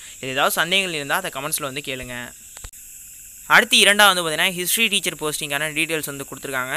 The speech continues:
So, உங்களுக்கான மாத வருமானம் வந்து பார்த்தீங்கன்னா, இருபதாயிரத்தி அறுநூறுல இருந்து நாற்பத்தி ஆறாயிரத்தி ஐநூறு வரைக்கும் வந்து கொடுக்குறாங்க. உங்களுக்கான age limit வந்து பார்த்தீங்கன்னா, அதிகபட்சம் முப்பது வயது வரைக்கும் நீங்க வந்து apply வந்து பண்ணலாம்.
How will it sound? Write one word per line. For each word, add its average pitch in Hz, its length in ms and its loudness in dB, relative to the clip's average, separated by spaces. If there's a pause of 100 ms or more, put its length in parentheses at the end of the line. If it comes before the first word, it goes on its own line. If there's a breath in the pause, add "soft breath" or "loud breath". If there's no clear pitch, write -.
(340 loud breath)
So, - 140 -8
உங்களுக்கான 220 360 6
மாத 190 260 8
வருமானம் 175 400 2
வந்து 147 120 -4
பார்த்தீங்கன்னா, 131 400 -2
இருபதாயிரத்தி 175 600 2
அறுநூறுல 139 480 2
இருந்து 135 220 -6
நாற்பத்தி 180 420 2
ஆறாயிரத்தி 143 320 2
ஐநூறு 127 240 -6
வரைக்கும் 131 340 -6
வந்து 127 180 -8
கொடுக்குறாங்க. 127 440 -6 (280 loud breath)
உங்களுக்கான 143 440 -4
age 180 220 2
limit 160 200 -6
வந்து 139 140 -6
பார்த்தீங்கன்னா, 143 300 -2
அதிகபட்சம் 151 460 -2
முப்பது 160 260 -4
வயது 147 200 2
வரைக்கும் 143 260 -4
நீங்க 139 160 -8
வந்து 127 200 -6
apply 143 240 -4
வந்து 127 160 -10
பண்ணலாம். 123 340 -6